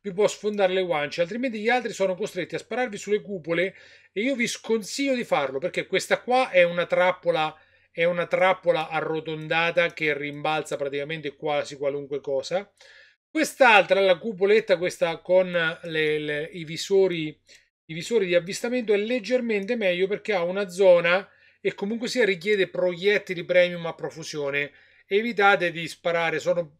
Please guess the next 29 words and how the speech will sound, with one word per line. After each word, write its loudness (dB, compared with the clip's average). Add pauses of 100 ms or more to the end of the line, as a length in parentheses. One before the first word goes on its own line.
cose -6
piccole 0
e -6
molto -6
difficili -10
da -4
colpire. -6 (360)
La -10
torretta 6
è 6
potente 2
anche 0
lateralmente, 0
ha -4
una -6
corazzatura -2
frontale -4
mostruosa. -4 (420)
Quando 0
lo 4
incontrate -2
di -4
profilo, -2
utilizzate -6
la -8
parte -2
posteriore -6
della 0
torretta. -4